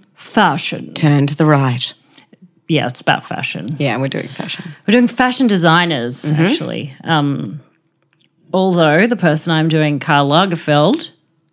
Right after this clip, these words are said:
Speaker 1: had, did say at one point he doesn't consider himself an artist because, you know, there's a great word that I can't remember the word, but because it's, um, doesn't last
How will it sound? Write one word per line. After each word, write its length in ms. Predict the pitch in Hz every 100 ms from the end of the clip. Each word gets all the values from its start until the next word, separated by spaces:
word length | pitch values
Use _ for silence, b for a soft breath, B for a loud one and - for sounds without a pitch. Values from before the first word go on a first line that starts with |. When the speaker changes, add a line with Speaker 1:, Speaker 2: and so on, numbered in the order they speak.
| _ _ _ _ _ _ -
Speaker 1:
had, 460 | 196 175 165 - _ _ -
did 220 | 185 220
say 280 | 220 196 190
at 100 | 160
one 240 | 123 160 160
point 480 | 165 156 147 -
he 340 | - 165 160 151 _ _ 160
doesn't 320 | 170 175 165
consider 420 | 185 165 165 175
himself 540 | 185 175 160 151 135
an 80 | 147
artist 840 | 143 143 139 - - 285 - - - b b b b b _
because, 880 | - 165 165 170 160 151 151 - - - _ _ -
you 80 | 175
know, 320 | 160 160 180 - _
there's 160 | - 165
a 60 | 170
great 300 | 185 185 135
word 280 | 156 143
that 120 | 131 135
I 80 |
can't 260 | 135 156 123
remember 360 | 139 131 135 127
the 140 | 127
word, 400 | 131 - 57 - b b b b -
but 180 | 139
because 440 | - 147 175 156 143
it's, 420 | 151 120 - -
um, 520 | 160 147 147 147 147 127 b b b _ _ _ _ -
doesn't 340 | 156 190 196 156
last 800 | 160 170 117 - - - -